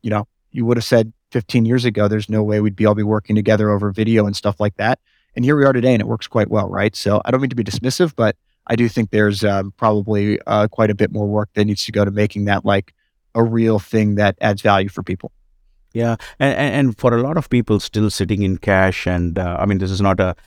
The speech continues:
Speaker 2: investment recommendation show, but I'm just saying from a blockchain-enabled E T F, what are some of the alternatives that they have with WisdomTree right now?
Speaker 1: Yeah, so, um, and just a, a bit of a background on what these funds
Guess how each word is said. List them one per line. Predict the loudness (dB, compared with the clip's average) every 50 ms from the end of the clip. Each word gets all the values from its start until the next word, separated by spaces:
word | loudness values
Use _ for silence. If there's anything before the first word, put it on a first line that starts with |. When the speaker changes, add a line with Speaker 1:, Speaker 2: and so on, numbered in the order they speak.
| _ _ -2
Speaker 2:
investment | 0 2 2 2 2 2 0 0 2
recommendation | 0 -2 0 0 0 2 2 2 0 0 -2 -4 -4
show, | -2 0 0 0
but | 2 0
I'm | 0 0 0
just | 0 -2 -2 -2
saying | -2 0 0 0 0
from | 0 0 0
a | 0 0
blockchain-enabled | 0 0 0 0 0 0 -2 0 0 2 2 2 2 0 0 0 0
E | 0 -2 -2
T | -2 0 0 0
F, | 0 0 -4 -10 _ _ _ _ _ _ _ _ _
what | -10 -6 -4 -2 0
are | 0 0
some | 0 -2 -2 -4
of | -2 0
the | 2 2
alternatives | 4 2 2 0 0 0 0 0 0 0 0 0 0
that | -2 -2 0 2
they | 0 0 2
have | 2 0 0 0 0
with | 0 -2 -4
WisdomTree | -4 -4 -4 -2 -2 -2 -2 -2 -2 -2 -2 0
right | 0 -2 -4 -6
now? | -10 -14 -14 -16 _ _ _ _ _ _ _ _ _ _ _ _ _ _ _ _ -8
Speaker 1:
Yeah, | -2 2 4 4 4 2
so, | 2 2 2 2 4 4 4
um, | 4 4 4 2 0 -4 -10 _ _ -6
and | -4 -2 0
just | 0 -2 0 2 2
a, | 4 4 2 0
a | -2 -2
bit | 2 4 4 4
of | 4
a | 2
background | 2 2 2 2 2 2 2 2 2
on | 2 0 0
what | 0 -2 -2 _
these | -2 -2 -2 -2 -2 -4
funds | -6 -2 0 2 2 0 -2